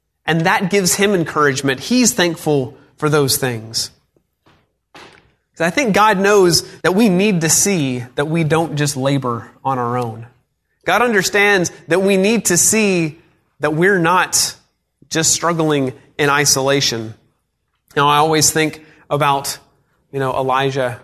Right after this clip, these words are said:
as he's in, in the cave there. We talk about the passage about the, the, the s-, st-, still small voice or the whisper or the silence or whatever your translation says when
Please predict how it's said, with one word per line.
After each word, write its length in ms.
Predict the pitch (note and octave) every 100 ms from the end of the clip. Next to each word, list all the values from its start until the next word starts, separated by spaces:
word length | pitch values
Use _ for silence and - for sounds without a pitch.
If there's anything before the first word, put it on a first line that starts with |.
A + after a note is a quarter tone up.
| -
as 140 | C3 C3
he's 200 | C3+ C3
in, 160 | C#3+
in 180 | D3 E3+
the 100 | C#3+
cave 340 | C3+ D#3 D3 C3+
there. 260 | C#3 C3+
We 80 | C3+
talk 160 | D3 D3
about 180 | C#3+
the 80 | C#3+
passage 260 | C#3 C#3 C#3
about 300 | C3 C3 - - -
the, 380 | C3 B2+ B2 A#2+ - _
the, 100 | C3+
the 180 | C#3 C#3
s-, 240 | C3 - -
st-, 300 | - - -
still 320 | - E3+ D#3
small 440 | - D#3 D3+ D3+
voice 440 | C#3+ D3+ D3 C3 -
or 80 |
the 60 | C#3
whisper 460 | C3+ D3 - C#3+ B2+
or 40 |
the 100 | B2+
silence 520 | - D3+ D#3 D3+ D3
or 40 | D3+
whatever 220 | E3 E3+
your 100 | D3
translation 500 | E3 D3+ D3+ D3 D3
says 300 | D3 C#3+ C3+ - -
when 320 | - D3 C#3